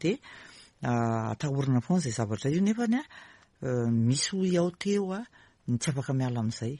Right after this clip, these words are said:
Miresaka hoe tokony hiteraka amin'ny toerana azo antoka nefany a, be dia be ny vehivavy tsy afaka manao an'izay hoy ao teo a,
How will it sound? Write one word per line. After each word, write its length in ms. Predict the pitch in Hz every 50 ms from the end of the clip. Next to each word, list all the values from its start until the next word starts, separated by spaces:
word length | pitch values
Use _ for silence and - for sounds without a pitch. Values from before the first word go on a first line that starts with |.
| _ _ _ _ _ _ - - _ -
Miresaka 400 | 127 131 135 156 165 196 185 202
hoe 80 | 208
tokony 300 | 208 - 175 170 160 139
hiteraka 560 | - _ - - 190 202 185 185 170 - 170 165
amin'ny 180 | 156 147 -
toerana 760 | - - 175 170 165 151 151 151 147 151 151 147 147 147 147
azo 200 | 139 120 - 117 104 113
antoka 380 | 127 175 214 - - - 220 208
nefany 300 | 214 220 233 226 233 277
a, 20 | - - - - - - - _ _ _
be 140 | - 147 120
dia 160 | 110 117 110
be 220 | - - 123 131 160
ny 60 | 185 180
vehivavy 320 | 135 113 113 127 113 110
tsy 100 | - 156 131
afaka 200 | 123 - - 135
manao 320 | 131 127 127 127 123 120 117
an'izay 320 | 113 107 - - 117 123
hoy 220 | 139 151 175 170 170
ao 100 | 175 185
teo 300 | - - 220 220 220 226
a, 40 | 262